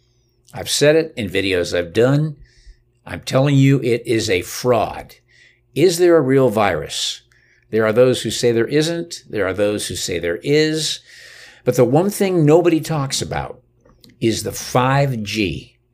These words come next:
And the five G has the same symptoms as this so-called covid. And the sad thing is, most people have no clue at all about the five G. They don't understand it.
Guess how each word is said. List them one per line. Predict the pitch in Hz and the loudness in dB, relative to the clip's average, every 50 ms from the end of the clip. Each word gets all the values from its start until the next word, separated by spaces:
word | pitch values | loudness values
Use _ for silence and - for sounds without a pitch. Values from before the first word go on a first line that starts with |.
| _ _ _ - | _ _ _ -10
And | 107 101 | -6 -4
the | - | -4
five | - - - 135 160 185 196 185 170 151 | -2 -2 -2 -2 0 0 -2 -4 -4 -4
G | 139 139 151 160 127 92 78 69 71 - - _ _ _ _ _ _ | -6 -4 -2 0 0 -2 -2 -6 -10 -16 -20 _ _ _ _ _ _
has | - 123 90 87 | -6 -6 -4 -4
the | 92 92 | -4 -6
same | - - - - - 139 143 151 156 160 160 156 | -4 -4 -6 -4 -2 -2 -2 0 -2 -2 -4 -4
symptoms | - - - 156 151 135 143 - - 78 - - - - - - - _ _ | -6 -4 0 0 0 0 0 -4 -12 -14 -12 -10 -10 -10 -10 -10 -14 _ _
as | 113 113 92 - | -4 -4 -2 -4
this | 98 95 90 - | -4 -6 -4 -4
so-called | - - 131 131 131 131 - 123 113 110 107 104 104 - - - _ _ _ _ _ _ _ _ | -2 -2 0 0 -2 -2 -2 -2 0 2 2 0 0 -2 -6 -14 _ _ _ _ _ _ _ _
covid. | - - - - 156 156 135 104 - 78 71 - - - - _ _ _ _ - 113 | -10 -10 -2 0 2 2 2 2 -2 -6 -10 -12 -14 -20 -20 _ _ _ _ -12 -10
And | 113 104 | -8 -4
the | - | -2
sad | - 147 139 135 127 - | 0 2 2 2 2 2
thing | 135 127 120 | 0 0 0
is, | 120 123 139 143 127 98 - - - - - - _ - 104 | 2 2 2 2 0 0 -4 -6 -8 -8 -10 -12 _ -16 -12
most | 95 95 98 110 123 147 151 143 - - - | -8 -4 2 4 6 6 6 4 0 -4 -6
people | 135 135 139 - 147 143 | -6 -6 -4 -2 -2 -2
have | 127 110 98 87 - - | -2 -2 -4 -4 -6 -10
no | 80 82 90 98 107 107 107 113 117 113 117 117 | -12 -8 -2 0 2 4 4 4 4 4 2 0
clue | 117 - - - 107 110 107 110 104 | -2 -6 -6 -4 -2 0 0 0 0
at | 104 98 | -2 -2
all | 92 82 80 78 80 - - | -4 -4 -6 -8 -8 -10 -10
about | 92 87 95 87 85 | -8 -6 -6 -6 -6
the | - - | -8 -8
five | - 101 92 92 90 82 | -6 -6 -4 -4 -6 -8
G. | - - 90 76 71 - - _ _ _ _ _ _ | -8 -10 -10 -10 -10 -12 -16 _ _ _ _ _ _
They | 104 101 95 | -4 -4 -4
don't | 82 85 113 107 107 107 | 0 0 -2 0 0 -2
understand | 107 107 104 104 - - - - 107 110 110 110 135 | -4 -6 -6 -6 -6 -6 -4 -4 -2 -2 -2 -4 -4
it. | 180 - - - - | -6 -6 -10 -14 -20